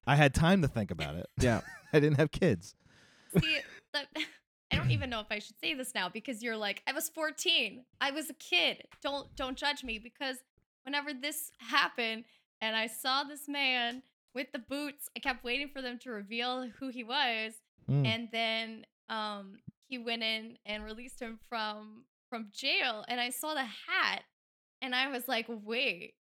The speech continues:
Speaker 3: is this, like, a Freddy, like, crossover?" Because he had
Speaker 2: Mm.
Speaker 3: the hat.
Speaker 1: Right.
Speaker 3: And I was like, I know that there were a lot of, like, um, crossover, like, horror films. Um, I don't know what they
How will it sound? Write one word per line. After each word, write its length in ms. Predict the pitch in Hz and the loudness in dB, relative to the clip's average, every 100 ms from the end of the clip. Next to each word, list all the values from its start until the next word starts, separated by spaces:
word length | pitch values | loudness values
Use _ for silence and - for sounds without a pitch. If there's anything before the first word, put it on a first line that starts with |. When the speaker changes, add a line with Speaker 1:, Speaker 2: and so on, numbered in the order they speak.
| _ - | _ -20
Speaker 3:
is 100 | 214 240 | -20 -10
this, 160 | - | -2
like, 180 | 262 247 226 | -2 0 -4
a 100 | 240 | -4
Freddy, 800 | - 247 226 202 233 247 277 - - - | -8 -8 -4 -2 -2 -2 -2 -4 -12 -8
like, 240 | 208 208 - - - | -6 -6 -10 -18 -2
crossover?" 720 | 285 214 226 - 262 262 269 302 | 2 4 4 0 -2 -4 0 6
Because 400 | 170 208 208 190 | 8 10 10 10
he 100 | 156 | 10
had 180 | - - | 8 8
Speaker 2:
Mm. 20 | |
Speaker 3:
the 40 | |
hat. 560 | - - 427 523 202 - - _ _ _ - | 2 2 2 4 4 2 -8 _ _ _ 0
Speaker 1:
Right. 180 | 113 127 | 2 4
Speaker 3:
And 80 | |
I 140 | 269 247 | 0 -4
was 140 | 247 | -6
like, 220 | 226 214 - | -4 -4 0
I 100 | 247 | 0
know 300 | 269 277 311 | 0 -4 -6
that 140 | 349 - | -8 -6
there 160 | 247 | -6
were 140 | 233 220 | -6 -8
a 60 | |
lot 300 | 214 208 208 | -6 -4 -4
of, 160 | 202 202 208 | -4 -10 -6
like, 380 | 202 190 180 - - _ _ | -4 -4 -6 -12 -20 _ _
um, 300 | 202 196 190 180 _ _ _ _ | -16 -16 -20 _ _ _ _ _
crossover, 800 | 233 214 226 208 202 190 185 185 - - - - - - | -2 -2 -4 -10 -10 -10 -12 -14 -16 -16 -18 -20 -18 -14
like, 140 | 196 _ | -14 _
horror 240 | 226 220 | -10 -10
films. 760 | 220 226 220 220 214 220 214 - - | -10 -8 -4 -4 -8 -12 -10 -10 -10
Um, 500 | 190 190 196 226 226 - | -14 -16 -20 -20 _ -12
I 140 | 202 196 | -12 -12
don't 280 | 208 202 202 _ | -10 -10 -10 _
know 100 | 190 185 | -20 -14
what 160 | 185 - | -14 -10
they 240 | 165 151 | -10 -10